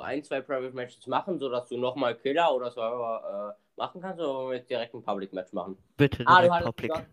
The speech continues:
Speaker 1: du hattest ein pinkes Mori mitgenommen, du hättest ein gelbes mitnehmen sollen.
Speaker 2: Ja, schade.
Speaker 1: Weil das pinke Mori macht, ähm, dass du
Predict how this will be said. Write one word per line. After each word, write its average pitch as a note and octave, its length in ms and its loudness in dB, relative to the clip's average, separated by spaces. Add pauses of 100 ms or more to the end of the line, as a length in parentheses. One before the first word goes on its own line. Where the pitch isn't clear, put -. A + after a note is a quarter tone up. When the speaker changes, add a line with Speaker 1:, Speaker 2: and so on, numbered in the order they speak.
(280)
Speaker 1:
du C#3 60 -4
hattest C#3+ 260 -10
ein C3+ 180 -10
pinkes D3+ 360 -6
Mori A2+ 280 -2
mitgenommen, A2 380 -4
du A2 80 0
hättest A#2 220 -2
ein A#2+ 160 -4
gelbes A#2 340 -6
mitnehmen G2 380 -6
sollen. F#2 260 -2 (720)
Speaker 2:
Ja, A#2 380 -4 (280)
schade. A2+ 300 -2 (1200)
Speaker 1:
Weil B2 160 2
das - 140 0
pinke D3 360 2
Mori G#2+ 320 0
macht, A#2 380 -2
ähm, A2 320 0 (480)
dass A#2 220 -2
du A#2+ 180 -4